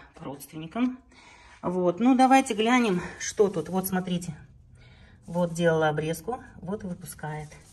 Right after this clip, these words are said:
Так, здесь, здесь, здесь смотрим.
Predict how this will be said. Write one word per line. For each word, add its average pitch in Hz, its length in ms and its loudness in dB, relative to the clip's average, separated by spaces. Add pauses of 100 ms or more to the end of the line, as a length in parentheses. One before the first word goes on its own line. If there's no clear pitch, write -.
(600)
Так, 160 220 0 (120)
здесь, 180 460 -4 (240)
здесь, 180 480 -4 (1800)
здесь 185 340 -6
смотрим. 180 500 -2